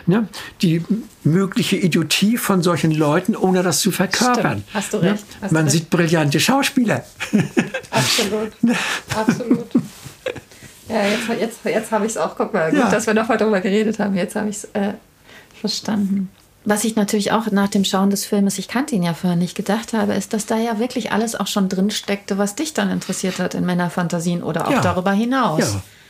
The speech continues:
Speaker 2: Also da hast du schon gesehen, okay, man kann mit dem Material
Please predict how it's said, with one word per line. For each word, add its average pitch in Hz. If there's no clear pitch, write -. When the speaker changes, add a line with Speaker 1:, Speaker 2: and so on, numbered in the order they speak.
Speaker 2:
Also 185
da 196
hast 233
du 233
schon 214
gesehen, 208
okay, 196
man 190
kann 226
mit 214
dem 196
Material 190